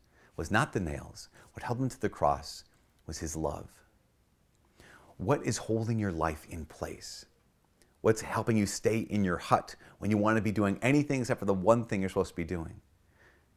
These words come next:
It's not the nails, it's not bondage, it's love. The answer to acedia is, how can I love well in this moment,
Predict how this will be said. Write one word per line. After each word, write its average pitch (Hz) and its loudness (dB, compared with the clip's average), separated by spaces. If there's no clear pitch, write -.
It's - -12
not 123 0
the 117 0
nails, 90 2
it's 90 -6
not 110 -4
bondage, 95 0
it's - -10
love. 80 -8
The - -6
answer 107 -2
to - -4
acedia 76 -4
is, 80 -4
how - -8
can 127 -10
I 117 -8
love 90 -4
well 80 0
in 104 0
this 92 -2
moment, 85 -2